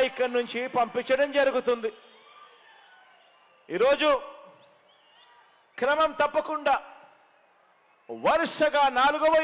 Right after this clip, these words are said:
ఏడాది జగనన్న చేదోడు పథకాన్ని అమలు చేస్తూ ఇవాళ అక్షరాల మూడు లక్షల ఇరవై ఐదు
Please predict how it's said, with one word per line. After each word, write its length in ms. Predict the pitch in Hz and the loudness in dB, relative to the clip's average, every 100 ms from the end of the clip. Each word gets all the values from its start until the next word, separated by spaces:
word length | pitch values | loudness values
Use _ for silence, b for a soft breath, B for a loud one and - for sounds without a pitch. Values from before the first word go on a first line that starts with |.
| 302 | 4
ఏడాది 340 | 311 320 302 - - - _ _ _ _ _ _ _ _ _ _ _ _ _ _ _ _ - | 4 2 0 -10 -20 -20 _ _ _ _ _ _ _ _ _ _ _ _ _ _ _ _ -2
జగనన్న 440 | 254 269 294 320 320 294 | 0 2 2 2 0 2
చేదోడు 440 | 302 311 320 320 311 | 0 2 2 2 0
పథకాన్ని 480 | 294 294 311 320 320 311 | -2 0 0 0 -2 0
అమలు 240 | 311 311 311 | -2 -2 -2
చేస్తూ 340 | 302 - 269 - - _ _ _ _ _ _ _ _ _ _ _ 180 | -2 -2 -14 -16 -20 _ _ _ _ _ _ _ _ _ _ _ -4
ఇవాళ 280 | 254 311 294 294 302 269 | 0 2 4 2 2 0
అక్షరాల 480 | - 294 294 294 285 247 | -2 -2 0 2 0 0
మూడు 200 | 285 311 311 | 0 0 0
లక్షల 340 | 302 302 285 285 277 | -2 -2 -2 0 0
ఇరవై 280 | 277 277 277 277 269 | -2 -2 -2 0 -2
ఐదు 180 | 262 | -4